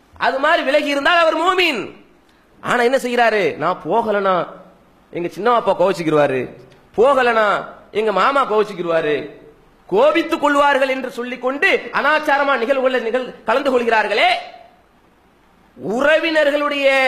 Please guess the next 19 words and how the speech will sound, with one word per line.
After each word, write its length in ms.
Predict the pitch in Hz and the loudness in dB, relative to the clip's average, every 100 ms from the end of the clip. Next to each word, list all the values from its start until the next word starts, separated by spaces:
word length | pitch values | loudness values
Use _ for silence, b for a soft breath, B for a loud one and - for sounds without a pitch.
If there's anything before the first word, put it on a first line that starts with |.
| 226 - 214 | 0 -2 -4
அந்த 160 | 254 254 240 220 | 0 2 2 4
நேசத்தை, 520 | 277 277 269 - 254 320 302 - - 214 | 2 2 -2 0 0 0 -2 -6 -6 -4
அந்த 140 | 262 233 | -2 0
உறவை 360 | 247 294 277 320 320 - - | 2 2 2 0 0 -4 -2
பகைத்துக் 360 | 240 320 320 285 | -2 -2 -2 0
கொள்ளக்கூடாது, 640 | 285 285 285 277 254 262 254 165 - - _ - | 0 -2 0 2 2 2 0 -2 -8 -20 _ 0
அவர்கள் 360 | 269 330 320 294 | 2 2 0 -2
நம் 140 | 285 | -2
மீது 140 | 311 302 285 | -4 -6 -2
கோபித்துக் 380 | 320 349 311 302 | -2 -4 -6 -4
கொள்ளக்கூடாது 420 | 285 285 294 285 | -4 -2 2 2
என்பதற்காக 440 | 269 262 254 254 247 | 2 0 0 0 -2
அதுல 120 | 240 | -4
போய் 120 | 247 214 | -4 -2
கலந்து 200 | 247 233 | -2 -2
கொள்கிறார்களே. 520 | 226 220 214 240 339 - - - 233 | 0 0 0 0 0 -2 -10 -14 -8
இதில் 200 | 277 262 226 | -8 -4 -2
கலந்து 280 | 320 370 320 | -2 -2 -2
கொண்டால் 360 | 320 302 269 | 0 2 0